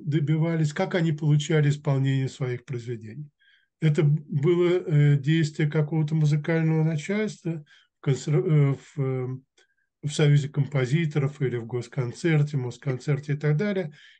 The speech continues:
Или это происходило как-то иначе? Было ли какое-то назначение, что поручалось исполнить такое сочинение такого-то композитора, такому-то исполнителю?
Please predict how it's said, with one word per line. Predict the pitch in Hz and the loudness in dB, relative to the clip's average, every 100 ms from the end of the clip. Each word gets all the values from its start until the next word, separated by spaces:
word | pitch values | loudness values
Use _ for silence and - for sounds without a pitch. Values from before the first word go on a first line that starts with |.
| _ | _
Или | 208 214 | 2 2
это | 190 180 | 0 -2
происходило | 202 156 190 185 185 | -2 0 0 2 2
как-то | 170 156 165 180 | 0 -2 0 0
иначе? | 160 117 110 - - _ _ - | 2 0 -6 -18 -20 _ _ 0
Было | 156 226 | 2 4
ли | 196 | 2
какое-то | 180 180 208 180 180 | 0 0 2 0 2
назначение, | 165 147 160 156 - 135 120 | 0 2 2 2 0 -2 -2
что | 123 - 120 - _ _ | -6 -6 -6 -10 _ _
поручалось | 147 156 151 185 196 190 147 - _ _ _ | 2 2 2 2 4 2 -2 -10 _ _ _
исполнить | 151 147 - 165 180 170 147 - | 0 0 0 0 2 2 0 -2
такое | 139 - 160 | -2 0 0
сочинение | 151 - - 147 151 | 0 -4 0 4 4
такого-то | 147 135 - 135 - | 4 -2 0 -2 -4
композитора, | - 143 143 127 120 104 110 - | -4 -4 -2 -4 -4 -10 -14 -12
такому-то | 127 - 131 123 135 | -10 -6 -6 -4 -8
исполнителю? | - 139 131 117 110 - - | -8 -8 -8 -10 -16 -20 -20